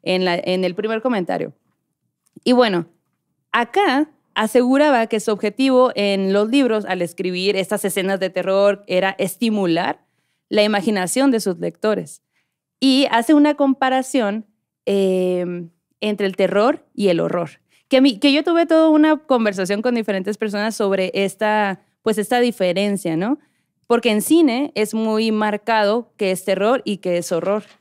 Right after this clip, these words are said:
Y ella como que, por ejemplo, a mí me da mucho más miedo las cosas sobrenaturales, porque, pues, no lo puedes explicar. Pero,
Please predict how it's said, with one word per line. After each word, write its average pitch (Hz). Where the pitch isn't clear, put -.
Y 233
ella 240
como 208
que, 185
por 208
ejemplo, 202
a 208
mí 247
me 311
da 302
mucho 277
más 226
miedo 254
las 214
cosas 202
sobrenaturales, 185
porque, 254
pues, 240
no 240
lo 247
puedes 233
explicar. -
Pero, 214